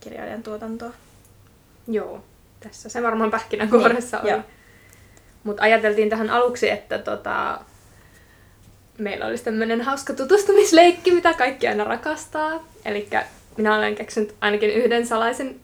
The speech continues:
Speaker 2: kysymyksen Essille ja Essi on keksinyt mulle kysymyksen. Me
Speaker 1: Ja
Speaker 2: ei siis tiedetä etukäteen näitä, niin
Speaker 1: ne ei ehkä ole mitään suuria <laughs> mystisiä paljastuksia, mutta saa nähdä, mitä, mitä siellä on.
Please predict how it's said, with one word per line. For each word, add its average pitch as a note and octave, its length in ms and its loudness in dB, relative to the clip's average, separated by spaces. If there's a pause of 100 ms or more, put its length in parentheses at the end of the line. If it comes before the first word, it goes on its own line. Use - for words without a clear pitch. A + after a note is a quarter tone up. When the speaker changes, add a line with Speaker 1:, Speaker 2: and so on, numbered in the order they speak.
Speaker 2:
kysymyksen B3+ 560 -8
Essille C4 440 -8
ja A3+ 80 -6
Essi - 240 -14
on G#3 120 -10 (200)
keksinyt A3 420 -12
mulle A3+ 300 -6
kysymyksen. D4+ 540 -8 (600)
Me G#3 80 -4
Speaker 1:
Ja - 20 -4
Speaker 2:
ei G3+ 80 -6
siis - 160 -14
tiedetä G3+ 380 0
etukäteen G#3 500 0
näitä, A3 260 -2
niin A3+ 340 -10
Speaker 1:
ne G3+ 120 -4 (140)
ei - 40 -2 (200)
ehkä G3+ 240 -4
ole F#3 100 0
mitään F#3 280 -6
suuria G3 360 -4 (540)
<laughs> G#4 520 -2
mystisiä G#3 480 -4
paljastuksia, G3+ 680 -2
mutta G#3 320 -4 (200)
saa G3 140 0
nähdä, A3 200 -4 (400)
mitä, A3 260 -12 (320)
mitä A3+ 240 -14
siellä A#3 260 -14
on. A3+ 240 -12